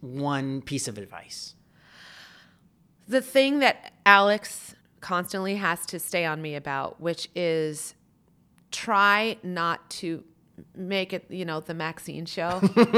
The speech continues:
Speaker 2: I mean, really connect,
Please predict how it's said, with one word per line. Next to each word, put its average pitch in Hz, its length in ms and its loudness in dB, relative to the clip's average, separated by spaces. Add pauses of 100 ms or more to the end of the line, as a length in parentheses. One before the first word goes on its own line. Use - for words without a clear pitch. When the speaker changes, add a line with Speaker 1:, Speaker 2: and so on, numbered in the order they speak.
(140)
Speaker 2:
I 220 260 8
mean, 226 200 0
really 202 800 -2
connect, 185 920 -4